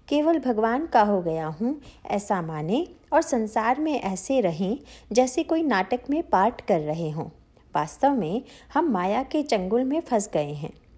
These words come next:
किंतु भगवान के लिए माया छाया के समान है। तो हम माया के नियंता जो भगवान उसके होकर रहें, तो माया सत्य नहीं है। यह समझ में आएगा।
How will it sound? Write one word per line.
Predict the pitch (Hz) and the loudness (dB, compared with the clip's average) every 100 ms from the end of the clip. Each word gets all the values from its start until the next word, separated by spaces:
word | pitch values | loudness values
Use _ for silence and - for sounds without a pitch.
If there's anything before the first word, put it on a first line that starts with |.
| - | -12
किंतु | - 196 190 | -4 -2 -2
भगवान | 175 185 180 185 262 | -4 -4 -2 -2 -2
के | 285 196 | 0 0
लिए | 165 160 220 294 - - - | 0 0 0 -2 -12 -14 -2
माया | 196 214 277 | 0 2 2
छाया | 277 - 185 226 | 0 0 2 2
के | 247 277 | 0 0
समान | 269 170 151 165 | 0 -2 -4 -6
है। | 185 147 - _ - _ - _ | -6 -10 -16 _ -20 _ -20 _
तो | 254 | 4
हम | 233 254 240 | 4 4 0
माया | 185 175 220 | -2 0 0
के | 226 254 | 2 2
नियंता | 240 170 170 202 160 175 208 - - - | 2 0 -2 -4 -4 -4 -6 -14 -8 0
जो | 294 | 2
भगवान | 254 202 202 214 254 | 4 2 0 0 -2
उसके | - 214 - 214 | -2 -8 -2 0
होकर | 202 196 202 208 170 | 2 0 2 2 2
रहें, | 139 143 185 311 - - _ - | 0 -2 -2 -2 -6 -20 _ -2
तो | 320 | 0
माया | 208 175 214 | 0 0 0
सत्य | 294 202 202 - 370 - 165 | 0 -2 -2 -2 -4 -4 -6
नहीं | 170 180 196 | -2 0 0
है। | 151 - - - - - _ _ _ _ _ _ - - - - - - - | -2 -14 -18 -20 -20 -20 _ _ _ _ _ _ -20 -20 -20 -20 -20 -8 0
यह | 247 294 | 2 2
समझ | - 185 175 175 | -2 -4 -4 -4
में | 220 330 - | -4 -4 -4
आएगा। | 165 151 - | -4 -4 -6